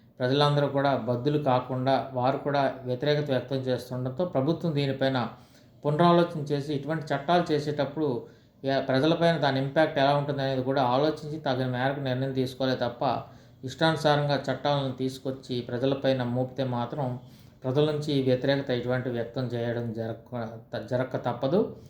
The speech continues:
కాబట్టి ప్రభుత్వానికి ఇంకా వ్యతిరేకత పెరగకుండా ఇటువంటి చట్టాలను తక్షణం ఉపసంహరిస్తున్నట్టు ప్రభుత్వం ప్రకటిస్తేనే తప్ప ఇటువంటివి ముందుకెళ్ళే అవకాశం లేదు.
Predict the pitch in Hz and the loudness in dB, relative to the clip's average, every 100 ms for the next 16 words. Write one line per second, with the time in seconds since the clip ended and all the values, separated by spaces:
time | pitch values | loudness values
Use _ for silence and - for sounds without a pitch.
0 | - - - 135 147 147 156 143 131 135 | -20 -20 -4 2 2 2 2 2 2 2
1 | 147 160 165 156 147 151 131 131 131 165 | 2 2 2 2 0 -2 0 -2 4 4
2 | 151 143 151 151 147 131 127 131 - 139 | 6 2 2 2 0 0 2 0 -2 -4
3 | 139 196 208 - - - - 135 151 147 | 0 0 0 -12 -20 -18 -6 2 2 2
4 | 147 143 170 170 147 131 - 143 131 151 | 2 4 4 4 2 -2 -2 -6 -4 -2
5 | 143 143 - 139 135 120 120 135 147 131 | 0 0 -2 -6 -4 -4 -2 -2 -4 -2
6 | 123 123 131 - 135 131 127 120 165 127 | -2 -2 -8 -2 -2 0 -4 -2 2 2
7 | 120 - - _ - 127 131 135 131 123 | 0 -8 -20 _ -12 0 2 2 2 0
8 | 110 135 127 131 139 131 123 117 120 117 | -2 -4 -2 0 2 2 2 2 -2 -4
9 | 120 117 117 202 - | -4 -2 0 -2 -4